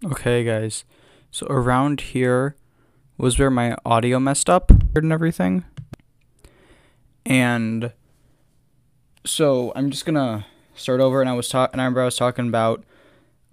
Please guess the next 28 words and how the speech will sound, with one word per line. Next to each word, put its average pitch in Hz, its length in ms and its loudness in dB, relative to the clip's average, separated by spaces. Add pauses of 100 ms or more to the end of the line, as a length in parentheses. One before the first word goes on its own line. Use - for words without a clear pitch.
um, 110 580 0 (1040)
how 123 580 -2 (460)
weird 131 200 0
it 120 100 -2
was 120 240 -6
that 113 140 -8
Vader, 117 640 -6
or 123 60 -4
Sidious, 120 460 -4
I 117 60 0
mean, 113 280 -4 (960)
how 135 160 0
Sidious, 127 440 -2
like, 120 280 -4 (600)
essentially 139 440 -2
just, 120 160 -6
like, 110 180 -4 (380)
took 135 300 -2
over 113 420 0 (460)
the - 80 -4
top, - 720 -2
or, 131 180 6
like, 127 200 0
the 131 80 -4
Jedi 123 320 2
High 117 200 -4
Council 117 420 -8
chamber - 480 -14